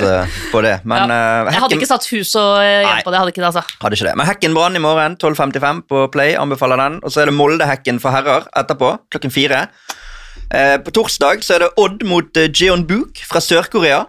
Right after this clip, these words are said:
Speaker 1: klokken, eh, fire. Men samtidig begynner oppkjøringen til Ålesund Brann på T V to Sport en og T V to Play. Der skal vi ha oppkjøring med build-up og hele pakken fra klokken fire. Så der, det er på en måte den første sånn ordentlige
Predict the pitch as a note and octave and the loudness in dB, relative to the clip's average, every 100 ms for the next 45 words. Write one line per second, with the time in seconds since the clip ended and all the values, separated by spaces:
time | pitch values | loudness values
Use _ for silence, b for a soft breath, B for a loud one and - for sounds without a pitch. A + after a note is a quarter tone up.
0 | _ _ - C#3+ D3+ C#3+ C#3+ C3+ C3+ C3 | _ _ -6 -4 -2 0 0 0 2 2
1 | C3 B2+ D3+ D#3+ G3 - - D3+ - F3 | 2 0 0 0 0 -4 -4 -2 0 -2
2 | F3+ G#3+ C3+ F3 _ _ - E3 D#3+ C#3 | 0 2 2 0 _ _ -2 0 2 0
3 | - - B2+ A#2 A2+ A2+ - A#2+ - D3+ | -2 0 0 2 0 -4 -2 -2 2 2
4 | E3 C#3+ C3 C3+ D3 A#3 _ _ _ - | 2 0 2 2 0 -6 _ _ _ -2
5 | E3+ D3 B2 B2+ D#3+ C#3+ - C#3+ - C#3+ | 0 2 0 0 -2 -4 -2 -4 -2 0
6 | C#3+ F3 D#3 C#3 B2 A#2 C3+ C3+ C3+ E3+ | 0 0 0 0 -2 -2 -2 2 2 2
7 | D#3 C#3+ C3 C#3 D#3+ _ _ A#2+ A2+ A2 | -2 0 -2 0 -4 _ _ 2 4 4
8 | A2+ A#2+ A#2 B2 C3+ C#3 A#2+ C#3+ A#2+ G2+ | 2 2 2 0 0 0 0 0 2 0
9 | G2 - G2 A2 A#2+ C3 A#2 - A2 C#3 | 0 -2 0 2 2 0 -2 0 -2 -2
10 | B B B B D3 B2+ A#2 A2 A#2+ A#2+ | B B B B -2 0 -2 0 0 2
11 | G2 - _ _ _ - D#3 E3 C3 E3+ | 0 -4 _ _ _ -4 2 2 2 2
12 | F3+ D#3 A3 A#3 G#3 - F#3 - - E3 | 2 2 0 0 -2 -2 -4 -2 -2 -2
13 | D#3 - F3 C#3+ C3+ - A2 G#2+ G#2 | -2 0 2 2 -2 -4 2 2 2